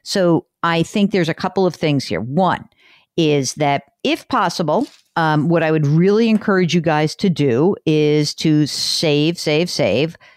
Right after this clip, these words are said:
I'm more concerned with you guys actually having money in, um, liquid savings. So having that emergency reserve fund build back up, like you said you were doing.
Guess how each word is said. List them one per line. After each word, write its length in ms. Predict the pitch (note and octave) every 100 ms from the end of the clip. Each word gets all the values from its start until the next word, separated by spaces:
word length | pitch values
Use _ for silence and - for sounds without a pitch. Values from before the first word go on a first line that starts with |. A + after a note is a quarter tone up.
| _ _ -
I'm 280 | C#4+ G4+ E4
more 200 | C#4+ C#4+
concerned 640 | - A#3 - F#3+ F#3 G3+
with 160 | G3 D#3
you 140 | E3+
guys 360 | E3+ E3 E3 D#3
actually 420 | D#3 D3 - E3 D3+
having 520 | C#3+ D3+ C#3+ D3+ D3+
money 500 | D3 D3 D3 D3 -
in, 380 | D#3+ D3 D3 D3+ -
um, 220 | C#3+ B2+
liquid 640 | C3+ C3 D#3+ - A3+ A#3 -
savings. 720 | - - A#3 B3 C4+ D4 - - -
So 340 | - E3 C#3+
having 420 | E3 D#3+ D#3 D#3 -
that 180 | C#3+
emergency 520 | C3 C#3 D#3+ B3 A3+ G#3+
reserve 400 | F3 E3 D#3+ -
fund 320 | D#3 D3 -
build 260 | D3 D#3
back 260 | F3 F3+ -
up, 180 | A#2+ -
like 160 | C3+ A#2+
you 80 | B2+
said 240 | C3 C3+
you 80 | D3+
were 100 | E3+
doing. 400 | C3 A2+ C3